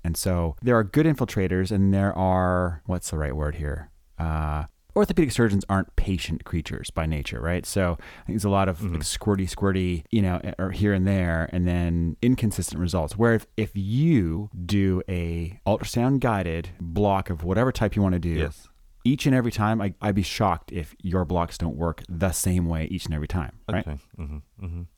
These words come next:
Speaker 2: Okay.
Speaker 1: We have this back and forth with our surgeons sometimes 'cause they'll, they'll wanna go back to using, uh, infiltration with some kind of cocktail, and, and, uh, we'll have to sort of talk them off the ledge. And it, it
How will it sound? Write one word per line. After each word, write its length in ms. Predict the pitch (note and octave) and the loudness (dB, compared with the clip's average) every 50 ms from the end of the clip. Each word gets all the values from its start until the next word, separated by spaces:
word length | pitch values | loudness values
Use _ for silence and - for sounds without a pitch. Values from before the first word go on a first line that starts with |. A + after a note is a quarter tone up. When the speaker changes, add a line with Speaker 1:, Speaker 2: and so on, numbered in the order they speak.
| - | -16
Speaker 2:
Okay. 80 | F#2+ G2 | -14 -4
Speaker 1:
We 120 | - A#2 F#2+ | 0 0 2
have 220 | A2+ C#3 D#3+ D3+ | 2 2 2 2
this 280 | C3+ A#2+ - - - - - - - - - | 0 0 0 -2 -6 -10 -14 -18 -20 -10 -2
back 240 | - A2+ A2 G2+ - | 0 2 2 2 0
and 80 | F#2 | -4
forth 240 | - - G#2+ G#2+ - | 0 2 2 2 2
with 140 | G#2 F#2 F2 | 0 0 0
our 100 | E2+ E2+ | 0 0
surgeons 460 | - - F2+ E2+ D#2 E2+ E2 D#2 - | -2 0 0 0 2 2 0 0 0
sometimes 500 | - E2+ D#2+ - E2+ D#2 D2+ D#2 D#2 - | -2 -2 -2 0 -2 0 0 0 -2 -2
'cause 320 | - - F2 E2 D2 - - - | -2 -4 -4 -4 -4 -8 -2 2
they'll, 300 | A2+ A#2 A2+ A2 A2 G#2+ | 4 6 6 6 6 4
they'll 260 | G2 - - A2 G#2 | 2 2 2 2 4
wanna 240 | G#2 G#2+ G#2+ G#2+ G#2 | 4 4 4 2 2
go 100 | G2 F#2+ | 0 0
back 220 | F#2+ F#2+ F#2+ F#2 | 0 0 -2 -2
to 120 | - - F#2+ | -2 -2 0
using, 480 | F#2 F2+ E2 F2+ F2+ E2+ E2+ E2 D#2 D2+ - - - - A#2+ - - | 0 2 2 2 2 2 2 0 -2 -4 -8 -14 -14 -14 -16 -14 -8
uh, 300 | G2+ F#2 F2 E2 D#2+ E2 - - | -6 -4 -2 -2 -2 -4 -2 -2
infiltration 480 | G#2 F2+ - - - F#2+ E2+ D#2+ F2+ | -2 -2 -2 -2 -2 -2 -2 0 -2
with 80 | F2+ D#2+ | -2 0
some 100 | - F2+ | -2 -4
kind 120 | E2 D#2+ E2+ | -2 -2 -4
of 100 | D#2+ - | -4 -4
cocktail, 640 | - - E2 D#2 - - - E2 D#2 D#2 D#2 D2+ D#2 | -2 -2 -2 -4 -2 -4 -2 -2 0 0 -2 -2 -2
and, 240 | D2+ D2 D2+ D2 D2 - - - - - | -2 -2 -4 -4 -6 -8 -12 -16 -16 -10
and, 340 | E2+ E2 D#2+ D#2 D#2 D2+ D#2+ | -6 -4 -2 -2 -2 -2 -2
uh, 280 | D#2+ D#2 D#2+ D#2 D2+ D2+ D2 - - | -4 -4 -4 -4 -4 -6 -8 -12 -12
we'll 100 | - E2 | -6 -6
have 80 | E2 - | -6 -6
to 60 | - | -4
sort 140 | - F2 D#2+ | -6 -4 -4
of 80 | D#2+ - | -4 -4
talk 240 | - - F2 E2+ - | -2 -4 -4 -2 -2
them 120 | F#2 F2 | 0 0
off 140 | E2 E2 D#2+ | 0 0 -2
the 60 | F2 E2 | -2 -2
ledge. 260 | E2 F2 F2 E2+ - | 0 0 0 0 0
And 100 | G#2+ A2 | 0 0
it, 160 | F2 A#2+ - - _ | 0 0 -2 -2 _
it 200 | - A2 A2+ - | -2 -2 -2 -2